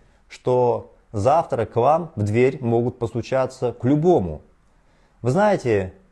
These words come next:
вот в сталинский период тоже миллион людей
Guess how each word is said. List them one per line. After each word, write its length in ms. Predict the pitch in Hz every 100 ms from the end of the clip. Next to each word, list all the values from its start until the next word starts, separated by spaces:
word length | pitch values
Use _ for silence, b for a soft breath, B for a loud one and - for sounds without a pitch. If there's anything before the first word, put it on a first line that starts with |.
| _ _ _
вот 200 | - 117
в 60 | 117
сталинский 500 | - 156 160 127 127
период 460 | - 127 156 139 -
тоже 260 | 147 123
миллион 420 | 113 117 135 131
людей 460 | 113 107 123 151 156